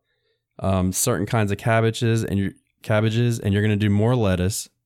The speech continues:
spinach now, and other Asian type greens. But this is, remember, every two weeks, you're still gonna be sowing your lettuces.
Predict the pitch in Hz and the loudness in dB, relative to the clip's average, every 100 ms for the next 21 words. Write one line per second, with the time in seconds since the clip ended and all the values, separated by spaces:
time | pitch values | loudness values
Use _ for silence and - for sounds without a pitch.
0 | _ _ _ _ - - 113 120 98 - | _ _ _ _ -8 -4 0 0 0 -2
1 | 98 90 85 107 - _ _ _ _ _ | 0 2 0 -2 -6 _ _ _ _ _
2 | - 101 92 113 110 - 104 107 104 101 | -2 0 0 0 0 0 0 0 0 0
3 | - 95 82 95 101 110 123 - - _ | -2 -2 -2 0 2 2 0 -4 -20 _
4 | _ _ _ _ _ _ _ _ _ _ | _ _ _ _ _ _ _ _ _ _
5 | - 104 - - - 117 - 117 110 95 | -2 -2 -2 -10 -4 -2 0 -2 -2 -2
6 | 104 139 110 85 - 98 107 113 117 - | 0 2 0 -2 -2 -2 0 0 -2 0
7 | 123 131 135 - - 104 - 110 107 107 | 0 0 0 -2 -2 -2 0 -2 0 0
8 | 101 107 - 110 101 101 95 92 95 87 | 0 0 0 0 2 2 2 2 2 0
9 | - 78 76 104 | -2 -4 -4 -6